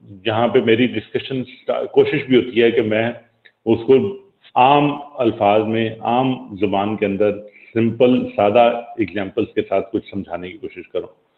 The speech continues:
तो वो कोई बहुत ज़्यादा मुश्किल कॉन्सेप्ट्स नहीं है, लेकिन उनको एक्सप्लेन करना as per the requirements of the examiner,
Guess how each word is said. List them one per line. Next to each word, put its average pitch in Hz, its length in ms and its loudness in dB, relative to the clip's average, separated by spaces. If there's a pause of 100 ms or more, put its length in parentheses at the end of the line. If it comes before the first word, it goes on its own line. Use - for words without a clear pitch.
(380)
तो 143 80 2
वो 165 160 6
कोई 165 420 4 (140)
बहुत 147 300 6
ज़्यादा 139 600 4 (480)
मुश्किल 139 680 0
कॉन्सेप्ट्स 110 540 -2
नहीं 92 220 -6
है, 80 180 -10 (840)
लेकिन 120 640 2 (540)
उनको 147 800 4 (560)
एक्सप्लेन 147 760 0
करना 107 600 -2
as 123 240 2 (160)
per 131 160 4
the 120 120 2
requirements 147 840 0 (220)
of - 360 -2
the 123 220 0 (1000)
examiner, 107 640 2